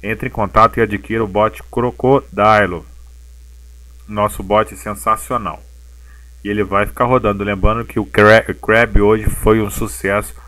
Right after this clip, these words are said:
Conseguiu bater a meta. E vamos de Crocodile. Seguindo, a próxima sequência é o Mamute. Mas provavelmente eu só vou colocar o Mamute mais tarde,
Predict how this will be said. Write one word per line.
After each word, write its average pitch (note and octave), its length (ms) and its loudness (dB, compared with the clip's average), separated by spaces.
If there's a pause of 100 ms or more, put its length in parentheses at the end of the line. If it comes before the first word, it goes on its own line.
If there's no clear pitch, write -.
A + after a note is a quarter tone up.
(280)
Conseguiu A2 480 2
bater G#2+ 320 4
a F#2+ 40 2
meta. G2+ 420 2 (360)
E G#2+ 180 -6
vamos G#2 240 -8
de G#2 80 -8
Crocodile. G#2+ 580 0
Seguindo, A2+ 560 -10 (340)
a - 60 -10
próxima G#2+ 320 4
sequência A2 540 -2
é - 20 -2
o - 20 -6
Mamute. G#2 480 -2
Mas G2+ 180 -4
provavelmente G#2+ 680 0
eu G2+ 60 -12
só A2 100 -4
vou G#2 160 -4
colocar A2+ 320 -2
o A2 40 -2
Mamute G#2+ 440 -4
mais A2+ 260 -4
tarde, F#2 440 -2